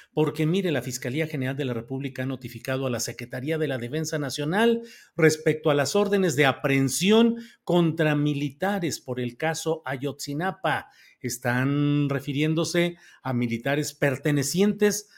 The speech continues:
a los batallones veintisiete y cuarenta y uno de Infantería, que estuvieron de guardia cuando desaparecieron los cuarenta y tres estudiantes de la Normal de Ayotzinapa. <clears throat> Para hablar sobre este tema, está con nosotros Juan Vélez Díaz,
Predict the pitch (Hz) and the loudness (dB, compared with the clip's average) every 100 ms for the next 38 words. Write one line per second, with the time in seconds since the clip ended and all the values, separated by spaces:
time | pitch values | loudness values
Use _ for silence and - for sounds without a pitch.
0 | - 139 135 123 120 120 113 147 156 151 | -10 -2 0 2 0 -2 -2 0 0 0
1 | 127 113 113 - 175 175 151 - 117 110 | -4 -6 -6 -2 -2 0 -4 -2 -4 -4
2 | 107 120 147 139 123 113 123 123 127 165 | -6 -4 -4 -2 -4 -6 -8 -8 -6 0
3 | 220 214 214 _ - _ - 123 123 147 | 2 2 -2 _ -20 _ -2 0 2 2
4 | 139 123 131 135 - 117 110 110 - - | 2 4 4 2 2 0 0 0 -2 -8
5 | 107 104 131 123 110 - 113 104 107 110 | -8 -6 -4 -4 -4 -6 -10 -10 -12 -12
6 | 123 120 127 - 113 139 143 139 131 - | -10 -10 -10 -14 -6 -4 -2 -2 -4 -6
7 | _ - _ 110 110 104 104 101 104 117 | _ -20 _ -2 -2 0 -2 -2 0 0
8 | 113 113 98 113 - 95 82 - - - | 0 -2 -4 -8 -6 -6 -8 -12 -16 -20
9 | _ _ _ _ _ - - 208 156 135 | _ _ _ _ _ 4 8 10 10 10
10 | 143 139 180 180 170 170 165 156 170 175 | 12 12 12 10 8 8 8 6 8 6
11 | 202 202 - _ _ _ _ _ _ _ | 6 2 -10 _ _ _ _ _ _ _
12 | _ _ - - - 123 131 127 117 123 | _ _ -20 -14 -8 -4 -2 0 0 -2
13 | 127 127 123 123 117 117 156 165 - | -4 0 0 2 0 0 0 0 -2